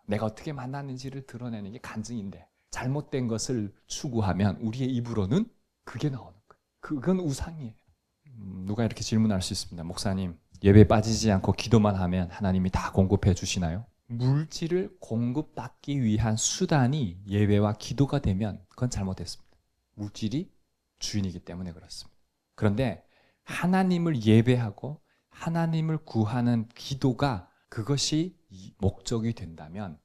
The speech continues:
하나님은 이 모든 것을 공급해 주실 것입니다. 순서가 바뀌는 거예요. 하나님을 만나기 위한 목적이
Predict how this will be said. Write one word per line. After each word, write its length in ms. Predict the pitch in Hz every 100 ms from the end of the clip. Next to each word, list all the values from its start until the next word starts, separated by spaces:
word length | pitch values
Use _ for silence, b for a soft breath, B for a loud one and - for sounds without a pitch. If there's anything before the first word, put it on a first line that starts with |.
| _
하나님은 800 | - 120 123 113 98 110 85 - _
이 140 | - 123
모든 480 | 98 87 107 120
것을 440 | 98 85 - 90 90 _ _ _
공급해 460 | - 92 - -
주실 320 | - - 101 -
것입니다. 360 | - - - _ _ _
순서가 560 | - - 131 127 120
바뀌는 300 | 117 92 -
거예요. 140 | _ _ _
하나님을 720 | _ - 143 165 160 151 156 127
만나기 640 | 98 110 135 156 156 147
위한 220 | 139 147
목적이 640 | 113 95 - 127 117 185